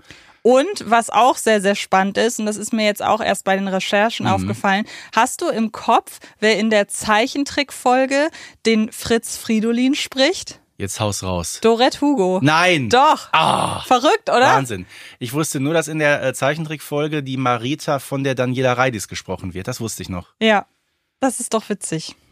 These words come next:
Speaker 2: Super.
Speaker 1: Genau. Und wa-, was wir dann halt haben, also wir haben insbesondere Staffel eins.
Speaker 2: Quack.
Speaker 1: Ähm,
Speaker 2: So.
Speaker 1: in Staffel eins gab es ausschließlich Folgen, die es auch schon als Hörspielfolge gibt,
Speaker 2: Ja.
Speaker 1: mit einer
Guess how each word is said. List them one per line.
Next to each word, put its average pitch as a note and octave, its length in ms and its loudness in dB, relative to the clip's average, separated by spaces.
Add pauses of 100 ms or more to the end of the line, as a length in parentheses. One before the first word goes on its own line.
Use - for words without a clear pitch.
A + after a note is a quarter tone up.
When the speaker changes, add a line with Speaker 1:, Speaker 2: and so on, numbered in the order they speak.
(180)
Speaker 2:
Super. F#2+ 460 -6 (160)
Speaker 1:
Genau. G#3 320 4
Und B3 220 2
wa-, C#4 160 4
was C4+ 200 0
wir C#4+ 60 4
dann C4 160 2
halt B3 220 2
haben, C4+ 340 4
also A3 240 -2
wir A#3 160 2
haben A#3 140 2
insbesondere A3+ 580 -4
Staffel A3 320 -2
eins. B3+ 320 0
Speaker 2:
Quack. E3+ 400 2
Speaker 1:
Ähm, A#3 240 4
Speaker 2:
So. A#3 180 0 (120)
Speaker 1:
in A#3 160 2
Staffel B3 480 0
eins D4 560 0 (120)
gab A#3 280 2
es - 200 -6
ausschließlich A#3 1040 0
Folgen, A3+ 680 0 (340)
die A3 100 0
es G#3+ 180 0
auch G3 460 0
schon G3 300 -4
als - 320 -8
Hörspielfolge C#4 760 -2
gibt, D4 180 0
Speaker 2:
Ja. C#3 160 0 (300)
Speaker 1:
mit A#3 320 0 (220)
einer C#4 460 2